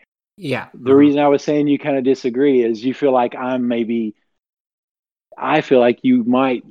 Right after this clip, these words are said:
Speaker 2: be, and you t-, I want you to tell me if I'm reading you right or not, but, um,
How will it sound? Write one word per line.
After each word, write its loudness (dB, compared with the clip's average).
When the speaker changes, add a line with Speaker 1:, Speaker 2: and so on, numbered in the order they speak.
Speaker 2:
be, 0
and 2
you 4
t-, 4
I 2
want 4
you 4
to 4
tell 0
me 2
if -4
I'm 0
reading 0
you 0
right 0
or -4
not, -6
but, -8
um, -6